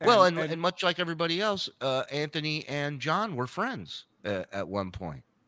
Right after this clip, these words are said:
Speaker 2: Well, what's great is that on W A T P tomorrow, you just reminded me,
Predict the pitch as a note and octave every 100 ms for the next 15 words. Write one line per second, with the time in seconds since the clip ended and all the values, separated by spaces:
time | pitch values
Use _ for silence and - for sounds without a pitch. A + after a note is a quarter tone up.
0 | _ - F3 D#3+ D#3 F3 - F3+ F#3+ F3
1 | C3 D3 C#3+ D3+ C#3 D#3 E3+ E3+ D#3+ E3
2 | D3 C3 D3 D#3 A2+ F2+ F#2 _ - C3+
3 | C3 C3 C3 C#3+ C#3 A2+ G2+